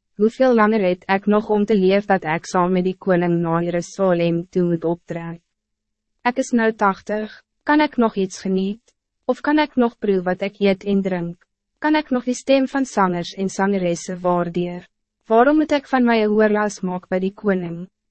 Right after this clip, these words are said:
Waarvoor wil die koning mij nou eindelijk beloon? Ik wou maar net een klein eentje van die Jordaan af saam met die trek.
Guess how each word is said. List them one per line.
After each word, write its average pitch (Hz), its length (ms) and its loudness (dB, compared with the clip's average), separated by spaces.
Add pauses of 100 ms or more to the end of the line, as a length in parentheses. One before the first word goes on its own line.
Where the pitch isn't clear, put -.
(160)
Waarvoor 220 500 2
wil 240 140 4
die 254 120 0
koning 208 400 2
mij 196 140 2
nou 180 240 0
eindelijk 180 440 -4
beloon? 175 480 -4 (360)
Ik 233 160 -4
wou 233 180 6
maar 233 160 2
net 240 200 2
een 269 100 -4
klein 254 300 -2
eentje 202 340 0
van 208 160 -2
die 196 80 2
Jordaan 185 580 0
af 190 180 -2
saam 185 380 -2
met 180 120 0
die 190 200 -4
trek. 180 340 -6